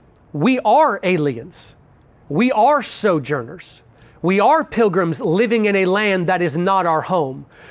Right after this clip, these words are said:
We are figuratively living in the land of Egypt, enduring hardship, waiting to cross that Jordan River into the promised land. All of that is intentional, by the way. All of it is meant to speak to you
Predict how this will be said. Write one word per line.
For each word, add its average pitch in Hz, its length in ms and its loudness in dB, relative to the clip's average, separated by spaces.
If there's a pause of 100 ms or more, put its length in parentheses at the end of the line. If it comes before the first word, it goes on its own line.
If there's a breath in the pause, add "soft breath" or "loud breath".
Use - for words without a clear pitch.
(140 loud breath)
We 202 180 2
are 262 440 2
figuratively 196 1080 -2
living 180 460 0
in 196 160 0
the 185 80 2
land 180 400 0
of 165 100 -2
Egypt, 143 540 -4 (300 loud breath)
enduring 220 580 2
hardship, 160 720 -4 (240 loud breath)
waiting 220 440 2
to 208 120 -2
cross 226 460 0
that 190 260 -2
Jordan 196 500 2
River 185 320 2
into 208 400 0
the 180 120 0
promised 208 440 -2
land. 156 220 -2
All 254 260 4
of 320 80 0
that 285 140 0
is 196 140 0
intentional, 180 840 -2 (260 loud breath)
by 185 200 0
the 180 100 0
way. 143 260 0 (240 loud breath)
All 240 300 4
of 302 80 0
it 320 80 2
is 220 180 0
meant 190 280 0
to 214 100 -4
speak - 460 -6
to 208 120 -4
you 156 360 0